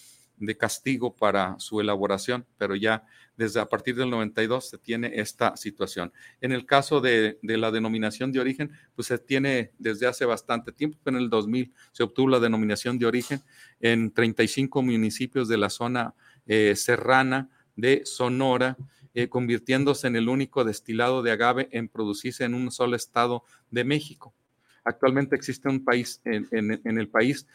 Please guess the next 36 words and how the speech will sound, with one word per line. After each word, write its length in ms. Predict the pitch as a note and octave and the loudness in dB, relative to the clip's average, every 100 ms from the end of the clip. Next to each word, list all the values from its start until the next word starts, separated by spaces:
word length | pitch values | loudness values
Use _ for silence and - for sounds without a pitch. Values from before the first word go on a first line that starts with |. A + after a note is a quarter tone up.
| - - | -20 -8
cinco 600 | - D3+ D3+ D3+ D3 C#3+ | 0 2 2 2 2 2
des-, 260 | B2 A#2 - _ | -4 -4 -10 _
cinco 480 | - - C#3 C#3 D3 | -18 -6 -4 2 0
destilados 800 | A#2+ - B2 A#2 B2+ C3 B2+ - _ _ - | 0 -6 -4 0 2 0 -6 -14 _ _ -4
de 120 | A2+ | 0
agave 360 | A2+ B2 C3+ D3 | 4 4 4 2
con 180 | B2+ A2+ | -2 -2
denominación 600 | A#2 A2+ G#2 G2 B2 B2+ | -2 0 -2 -2 -4 0
de 80 | |
origen. 380 | A#2 B2+ B2+ G#2 - - - - | 0 0 -2 -8 -12 -20 -20 -6
Está 400 | A2 - C3+ C3+ | -6 0 2 2
el 140 | B2 A2+ | 0 -4
tequila 520 | A#2 - C3+ C#3+ - | -6 -4 -2 -2 -4
en 120 | B2 | -8
Jalisco, 680 | A2 G#2+ A#2 B2 - C#3 - _ | -6 -4 -4 -6 -6 -6 -6 _
Guanajuato, 640 | G#2+ G#2 G2+ B2+ B2+ C#3 | -6 -4 -4 -2 -2 -2
Nayarit, 380 | B2 A2 A2 B2 | -4 -2 -2 -2
Michoacán 480 | B2+ - - B2+ B2 | -6 -6 -6 -4 -4
y 60 | |
Tamaulipas. 760 | - G#2 G2+ A2+ C3+ A3+ F#3+ - _ _ - - _ | -4 -4 -2 0 0 -2 -6 -10 _ _ -20 -20 _
El 140 | A#2 | -2
mezcal 480 | A2 A2 - C3+ C3+ C3 | 0 -2 2 2 2 0
en 180 | A#2 G#2+ | -2 0
Oaxaca, 400 | G2 B2+ C3 B2 | 0 0 0 0
Durango, 440 | A#2 A2+ B2+ B2+ | 0 0 -2 -2
Guanajuato, 600 | A2+ G#2 G2 B2+ B2 C3+ | -2 -2 0 0 0 0
Guerrero, 420 | G#2+ G#2 A#2+ B2 - - - | 0 2 2 2 -4 -18 -14
Michoacán, 500 | G#2+ - G#2+ B2+ C3+ A#2 | -10 -6 2 4 2 0
Morelos, 500 | A2 A2 B2 B2+ - | 0 2 2 -2 -4
Puebla 460 | B2 B2 B2 C3 | 2 2 2 -2
y 80 | - | -4
San 220 | - G#2+ | -6 -4
Luis 160 | G#2 A#2 | -2 -4
Potosí 460 | - A#2 A2+ - B2+ | -6 -6 -8 -6 -6
y 40 | |
Zacatecas, 720 | - G#2 G#2 - C3+ C#3 - | -4 -4 -6 -4 -4 -4 -12